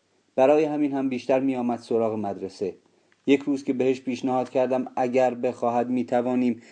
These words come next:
درسی به عهده‌اش بگذاریم، گفت حوصلهٔ سر و کله زدن با بچه‌ها را ندارد. راستش دکتر پیشنهاد کرده بود، برای اینکه سر زنش گرم بشود. گاهی هم می‌رفت لب قنات، پهلوی زنها.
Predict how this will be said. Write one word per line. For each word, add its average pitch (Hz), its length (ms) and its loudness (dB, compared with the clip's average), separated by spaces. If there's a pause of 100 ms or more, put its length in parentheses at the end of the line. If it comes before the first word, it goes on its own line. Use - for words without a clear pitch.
(140)
درسی 123 360 2
به 123 120 2
عهده‌اش 117 360 -2
بگذاریم، 127 520 0
گفت 151 200 0 (460)
حوصلهٔ 143 380 -2
سر 127 200 0
و 113 40 -2
کله 110 280 -2
زدن 110 320 -2
با 107 80 -2
بچه‌ها 101 400 -4
را 107 120 -4
ندارد. 92 520 -10 (760)
راستش 113 440 0
دکتر 117 280 0
پیشنهاد 98 500 -8
کرده 92 280 -4
بود، - 220 -20 (460)
برای 120 200 4
اینکه 135 220 -2
سر 127 260 -2
زنش 123 340 -4
گرم 120 300 0
بشود. 92 440 -6 (520)
گاهی 135 280 6
هم 120 160 -4
می‌رفت 117 400 0
لب 117 200 0
قنات، 110 460 -4 (360)
پهلوی 104 460 -2
زنها. 92 460 -6